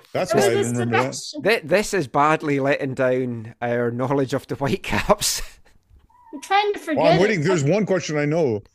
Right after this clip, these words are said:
Speaker 1: I know the answer to. I'm waiting for it.
Speaker 3: Ah.
Speaker 1: I know one of the, the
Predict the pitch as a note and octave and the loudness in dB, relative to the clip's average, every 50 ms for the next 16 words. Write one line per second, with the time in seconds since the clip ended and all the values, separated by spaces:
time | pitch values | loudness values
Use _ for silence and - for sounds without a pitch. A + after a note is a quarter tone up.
0 | _ _ _ _ - A#2 C3+ D#3 C#3+ B2+ B2 C3 B2 A#2+ - G#2 A2 G#2+ G2 G2+ | _ _ _ _ -2 0 2 2 4 4 2 2 0 -2 -4 -2 0 0 2 2
1 | A#2+ C3 B2+ A2+ F#2 G2 G2+ F#2+ G2 G2+ - - - _ _ _ _ _ _ - | 2 2 0 0 -2 -2 -2 -2 -2 -4 -6 -10 -16 _ _ _ _ _ _ -6
2 | - A#2+ G#2+ G#2+ B2+ B2+ G#2+ F2 - - _ _ _ _ _ _ _ _ _ - | -4 -2 0 2 2 0 0 -2 -4 -8 _ _ _ _ _ _ _ _ _ -4
3 | G#2 A#2+ C3+ C#3 C#3 C3 A#2+ A#2 - - - - A2 G#2+ A2 G#2+ - F2 F#2 F#2+ | -2 0 2 2 2 2 2 0 -2 -4 -8 -2 2 2 2 2 0 -6 -12 -14
4 | G2+ | -16